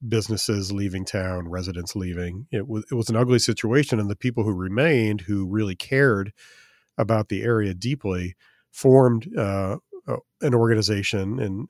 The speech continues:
uh, to help say, "Let's, let's turn this tide, and let's, let's figure out what needs to be done to stop the bleeding and get things going in the right direction and come together." And so it was a, it was a unique kind of coalition of, uh, business owners,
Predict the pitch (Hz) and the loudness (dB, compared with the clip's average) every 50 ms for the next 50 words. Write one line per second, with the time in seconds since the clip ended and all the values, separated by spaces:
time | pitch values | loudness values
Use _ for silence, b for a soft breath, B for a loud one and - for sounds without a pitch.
0 | _ - 120 98 92 92 95 107 - - - 117 110 107 98 98 117 110 113 - | _ -6 -6 -4 -4 -4 -6 -6 -8 -4 0 2 2 2 4 2 2 2 0 -2
1 | _ _ - - - 113 107 107 104 107 107 - - 127 113 - - - 123 120 | _ _ -6 -2 0 0 0 0 -2 -2 -4 -4 -4 -6 -6 -4 -2 0 0 0
2 | 110 104 95 - - - 104 98 85 76 73 80 87 _ _ - 110 92 95 104 | 0 0 -4 -6 -4 -4 -2 -2 -2 -4 -6 -10 -14 _ _ -6 -6 -4 -6 -6
3 | 165 127 107 104 - - - - 135 117 - - - 127 110 117 113 107 98 101 | -6 -6 -6 -6 -4 -6 -8 -6 -6 -8 -6 -4 -4 -2 0 0 0 0 -2 -6
4 | 98 101 104 104 - - 107 98 98 92 95 95 92 87 - - - 113 104 101 | -8 -8 -8 -8 -8 -6 -6 -6 -4 -4 -4 -4 -4 -6 -6 -4 -2 -2 -2 -2
5 | - 104 87 90 95 95 92 92 90 90 90 - _ B B B B B B B | -4 -6 -8 -6 -6 -6 -6 -6 -8 -8 -10 -12 _ B B B B B B B
6 | B B B - 104 101 95 92 107 98 - - 117 104 92 92 107 98 95 95 | B B B -6 -4 -4 -4 -4 -6 -6 -4 -4 -4 -4 -4 -2 -2 -2 -2 -2
7 | 92 90 90 90 90 90 92 - - 98 92 92 92 92 - - 87 82 80 85 | -4 -6 -6 -6 -6 -6 -6 -6 -6 -4 -4 -4 -4 -4 -6 -6 -6 -8 -10 -12
8 | - _ _ _ _ _ _ _ - 113 98 95 92 - - 120 110 104 101 92 | -16 _ _ _ _ _ _ _ -2 -2 -2 -2 -2 -2 -2 0 0 0 0 -2
9 | 98 95 95 87 87 80 85 87 87 - 104 92 - 90 90 85 92 90 87 92 | -2 -4 -4 -4 -6 -8 -8 -8 -6 -4 -2 -2 -2 -4 -4 -6 -6 -6 -6 -6
10 | - - 117 104 101 101 101 95 92 - - 113 110 110 113 120 131 131 - - | -6 -4 -4 -4 -4 -4 -6 -6 -8 -8 -6 -4 -2 0 2 2 0 0 -4 -6
11 | - 123 107 101 98 - - 110 101 98 101 104 - - 110 92 95 117 107 87 | -2 -2 0 0 -2 -2 0 0 0 0 -2 -2 -2 -4 -4 -4 -4 -6 -6 -8
12 | 85 85 85 85 - - - 92 82 82 80 98 117 127 120 143 135 - - 123 | -8 -10 -12 -14 -14 -12 -10 -10 -10 -10 -6 -2 -2 0 0 0 0 0 0 0
13 | 110 110 107 104 101 101 104 - - | 0 2 0 0 0 -2 -2 -4 -8